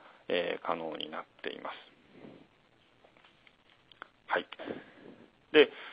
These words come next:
えー、まあ、もちろん、あの、先ほどちょっと冒頭では、あの、新規の時は、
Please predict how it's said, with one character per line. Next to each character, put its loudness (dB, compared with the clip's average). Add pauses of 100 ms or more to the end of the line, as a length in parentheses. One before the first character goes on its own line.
(120)
え 12
ー、 12
ま 12
あ、 8
も 4
ち 6
ろ 12
ん、 6
あ 10
の、 10
先 4
ほ 6
ど 10
ち 8
ょ 8
っ -10
と 8
冒 8
頭 8
で 10
は、 12
あ 4
の、 0 (100)
新 6
規 2
の 8
時 0
は、 8